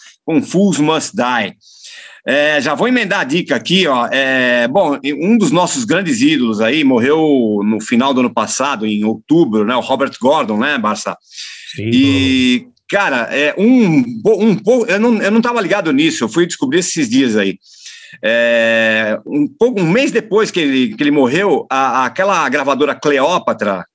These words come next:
Speaker 1: lá de,
Speaker 2: Uhum.
Speaker 1: de, de Los Angeles, é,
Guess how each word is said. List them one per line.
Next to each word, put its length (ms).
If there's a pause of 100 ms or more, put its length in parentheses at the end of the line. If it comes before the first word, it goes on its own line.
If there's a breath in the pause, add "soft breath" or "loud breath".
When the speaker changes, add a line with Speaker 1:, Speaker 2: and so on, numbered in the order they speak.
(120)
Speaker 1:
lá 200
de, 220
Speaker 2:
Uhum. 60
Speaker 1:
de, 260
de 100
Los 240
Angeles, 480 (680 loud breath)
é, 880